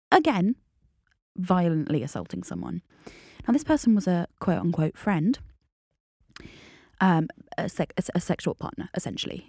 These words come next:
Um, now, MacArthur invited this quote-unquote friend to his van and asked him to lie down on top of a fur coat.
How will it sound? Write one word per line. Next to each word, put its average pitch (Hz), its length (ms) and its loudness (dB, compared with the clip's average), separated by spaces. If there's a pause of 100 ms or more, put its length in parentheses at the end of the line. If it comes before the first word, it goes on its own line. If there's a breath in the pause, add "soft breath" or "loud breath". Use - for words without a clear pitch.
(140)
Um, 156 500 2 (400 loud breath)
now, 196 60 6
MacArthur 233 420 4
invited 185 440 -2
this - 260 -4
quote-unquote - 600 -6
friend 147 400 -6 (120)
to 156 240 0
his 151 220 -4
van 147 500 -2 (120)
and 180 120 2
asked 175 200 -2
him 170 100 -2
to 175 100 -4
lie 170 180 2
down 165 240 0
on 165 80 0
top 170 180 -6
of - 80 -8
a 170 60 -4
fur 156 300 -2
coat. - 480 -6